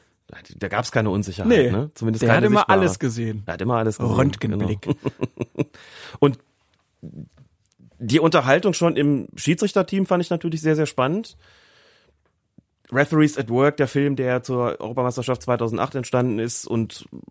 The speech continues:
Speaker 1: andere dokumentarische Auszüge so vom Schiedsrichterfunkverkehr kannten wir ja schon. Aber das mal neunzig Minuten mitzubekommen, war natürlich extrem spannend. Ich hab in der Halbzeitpause auch mal Günther Perl gefragt,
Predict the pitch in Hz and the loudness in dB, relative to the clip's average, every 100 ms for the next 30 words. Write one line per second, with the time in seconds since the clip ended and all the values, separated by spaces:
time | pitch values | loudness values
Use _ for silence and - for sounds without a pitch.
0 | - 107 135 127 127 123 117 _ _ _ | -10 -2 0 4 4 4 0 _ _ _
1 | _ _ - 131 143 139 127 139 139 135 | _ _ -2 2 4 4 4 2 2 0
2 | 120 156 - 143 139 139 127 143 151 143 | 0 0 0 0 0 0 -2 -2 -2 -2
3 | 131 143 147 139 123 123 120 - 104 90 | 0 0 0 0 0 -2 -2 -4 -4 -4
4 | 87 95 98 101 117 131 120 160 - 156 | -4 -4 -2 -2 0 0 2 0 -2 -2
5 | 143 - 147 - 165 - 165 170 165 - | -2 0 -2 -2 -4 0 2 2 -2 -10
6 | - _ - - 123 131 139 147 143 - | -20 _ -20 0 2 4 2 0 -2 -4
7 | 110 135 123 - 113 139 233 - 117 131 | -6 -2 -2 0 0 0 -2 -6 -2 -2
8 | - _ - 62 92 120 131 113 143 180 | -2 _ -20 -16 -6 0 2 4 2 2
9 | 160 156 147 139 131 147 156 147 147 143 | 0 2 2 2 0 0 -2 0 0 0
10 | - 143 143 | 0 -2 -2